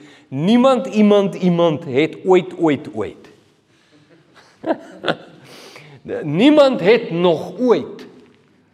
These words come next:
God gesien nie. Niemand. En dan staan die laaste deel van daardie versie, "Maar hy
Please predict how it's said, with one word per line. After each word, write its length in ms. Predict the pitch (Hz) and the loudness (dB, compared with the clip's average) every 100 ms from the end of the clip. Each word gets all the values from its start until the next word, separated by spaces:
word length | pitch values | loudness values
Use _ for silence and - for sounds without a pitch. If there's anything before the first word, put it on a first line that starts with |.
| _ _ _ | _ _ _
God 440 | - 135 98 - - _ | -8 -6 -6 -14 -20 _
gesien 320 | 127 110 92 | -14 -12 -14
nie. 180 | - - _ _ _ _ _ _ _ _ _ _ _ _ | -16 -20 _ _ _ _ _ _ _ _ _ _ _ _
Niemand. 640 | 143 185 160 98 - - - _ _ _ _ _ _ _ _ _ _ _ _ _ _ | -6 -4 -4 -8 -16 -20 -20 _ _ _ _ _ _ _ _ _ _ _ _ _ _
En 100 | 113 | -10
dan 180 | 117 127 | -8 -8
staan 280 | - 156 147 | -2 0 0
die 100 | 139 | 0
laaste 400 | 147 151 151 139 | 0 0 -2 -6
deel 200 | 135 131 | -2 -2
van 160 | 131 | -4
daardie 260 | 127 123 120 | -6 -6 -6
versie, 460 | 127 120 110 127 123 - | -6 -6 -8 -14 -16 -14
"Maar 420 | 123 127 123 101 | -10 -8 -8 -10
hy 420 | 160 156 98 87 | -8 -8 -10 -16